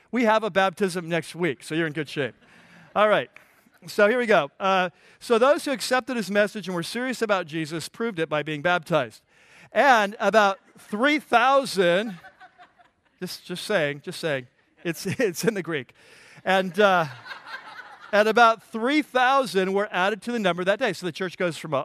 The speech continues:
a hundred twenty or whatever it is, about a hundred people, to over three thousand. And so now these new believers, they're brand new Christ followers, and so they're gonna begin to devote themselves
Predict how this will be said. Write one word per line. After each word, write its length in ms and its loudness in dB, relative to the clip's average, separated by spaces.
a 60 -8
hundred 320 -6
twenty 320 -4
or 20 -8
whatever 240 -4
it 60 -2
is, 120 -6
about 180 -6
a 20 -10
hundred 180 -6
people, 240 -8
to 260 -8
over 160 -8
three 220 -12
thousand. 400 -8
And 120 -6
so 140 -2
now 180 2
these 240 -6
new 180 -2
believers, 560 -4
they're 100 -2
brand 300 0
new 140 -6
Christ 440 -4
followers, 380 -2
and 100 -12
so 220 -6
they're 180 -4
gonna 200 -6
begin 400 -2
to 180 -10
devote 540 -4
themselves 800 -4